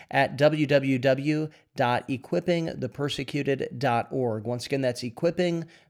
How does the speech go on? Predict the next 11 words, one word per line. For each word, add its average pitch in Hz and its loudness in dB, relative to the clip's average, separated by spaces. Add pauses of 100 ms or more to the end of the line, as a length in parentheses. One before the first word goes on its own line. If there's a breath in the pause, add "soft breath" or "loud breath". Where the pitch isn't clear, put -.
the 131 -2
persecuted 131 -2
dot 120 0
org. 127 0
Currently, 127 -2 (320 loud breath)
they're 147 4
working 156 0
on 131 0
finishing 156 -2
up 131 0
a 127 0